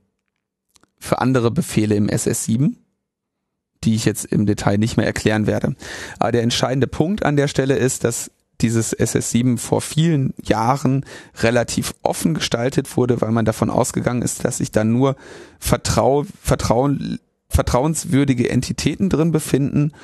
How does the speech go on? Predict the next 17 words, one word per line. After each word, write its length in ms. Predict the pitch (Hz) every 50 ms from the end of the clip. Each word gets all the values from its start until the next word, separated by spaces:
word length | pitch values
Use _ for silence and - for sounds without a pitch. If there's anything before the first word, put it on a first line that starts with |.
| - - - - - - _
und, 460 | - 113 117 120 120 117 113 - - -
ähm, 480 | - 123 120 113 110 113 113 113 110 120 - _ _ _ _ _ _ - - _ _ _ _ _ - - _ _ _ _ _ _ _
das 240 | - 120 127 - -
ist 120 | - -
eben 480 | - - 113 113 113 113 110 - 247 - -
bei 240 | - - 107 113
weitem 400 | - 104 110 - - - - 117
nicht 340 | 120 - - - - - -
mehr 100 | - -
so. 200 | - - - - - - - _ _ _ _ _ _ _ _ _ _ _ _ _ _ _ _ - - - - _ _ - - -
Und 120 | 127 127
da 160 | - 104 107
werden 220 | 131 202 110 117 117
jetzt 220 | 113 110 - -
Mobilfunknetze, 960 | 113 107 - 117 123 117 - 120 - - 117 113 113 - - - 117 113 113 - - - - - - - - - _ _ _ _
ähm, 560 | - 120 117 113 110 113 110 110 110 - - - _ _ _ _ _ _ _ _ _ _ _ _ _ _ _ _ _ _ _ _ _ _ _ _ _ _ _ _ -
Änderungen 800 | - 117 127 131 127 131 127 - - - - - - 143 180